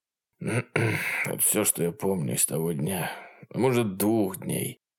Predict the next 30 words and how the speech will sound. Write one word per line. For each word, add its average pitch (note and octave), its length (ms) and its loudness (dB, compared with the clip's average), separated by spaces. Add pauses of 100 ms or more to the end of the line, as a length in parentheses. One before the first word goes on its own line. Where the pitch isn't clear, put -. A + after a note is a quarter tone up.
(100)
сказал F#2+ 380 2
он F2+ 120 2
без F2+ 100 0
всякого F#2 420 -2
выражения. F2+ 680 -4 (300)
«Когда G2 300 2
я G2+ 60 4
снова A2+ 320 2
пришел G2 440 0
в F#2+ 60 2
себя G#2 560 2
и D2+ 280 -6 (200)
начал F2+ 420 0
понимать, G#2 560 4
что F#2 240 0
происходит, G2 840 0 (540)
их C#3 220 0
капитан C3+ 440 4
сказал B2 500 4
мне, A#2+ 200 4
что - 200 2
мне A#2+ 200 4
чертовски A#2+ 680 2
повезет, B2+ 680 4
если D#2+ 320 0
я F#2 480 2
не F#2 180 2
ошибся G#2+ 500 2
относительно D#2 600 -2
выкупа. F2+ 500 -6